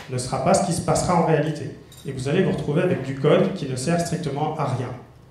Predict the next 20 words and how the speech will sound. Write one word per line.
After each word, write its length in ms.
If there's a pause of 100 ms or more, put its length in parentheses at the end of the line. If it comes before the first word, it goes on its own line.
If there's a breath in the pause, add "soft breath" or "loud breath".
(580 soft breath)
Faites 440
ce 160
dont 180
vous 160
avez 200
besoin 440 (100)
au 60
moment 320
où 80
vous 80
en 80
avez 160
besoin. 400 (520 soft breath)
Et 100
au 180
moment 340
où 40
les 120
choses 400
changent, 460